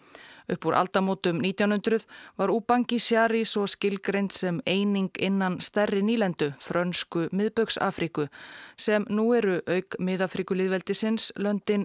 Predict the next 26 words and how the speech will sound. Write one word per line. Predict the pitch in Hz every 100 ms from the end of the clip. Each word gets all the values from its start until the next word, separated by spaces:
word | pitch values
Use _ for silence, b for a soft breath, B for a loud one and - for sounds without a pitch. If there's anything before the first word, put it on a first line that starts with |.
| -
Tchad, | - 226 214 - -
Vestur-Kongó | 175 202 - 175 - 175 160 139 147
og | - 175
Gabon. | 226 220 160 143 - _ _ B B B B B B B B B
Af | - 202
þessum | 247 233 262 240
einingum | 208 247 254 247 254 233
frönsku | - - 233 226 - 220 226
Miðbaugs-Afríku | 202 208 208 208 - 196 202 208 190 208 202
þótti | - 208 190 - 185 185
Ubangi | - 202 - 202 196 - 185 180
Shari, | - - 190 202 220 214 B B
hið | - 165
verðandi | 180 185 185 175 180 175
Mið-Afríkulýðveldi, | - 180 196 185 196 196 190 202 208 - 233 B B B B -
gjarnan | 233 240 240 240 -
vera | 190 226 240
sú | 226 - 233 214
versta, | - 233 277 - - 135 - _ _
með | 175 165 -
minnst | 160 180 202 - 160
af | 147
spennandi | - 190 202 202 175 156
auðlindum | 196 214 202 - 202
og | 170
tækifærum, | 196 190 208 226 220 233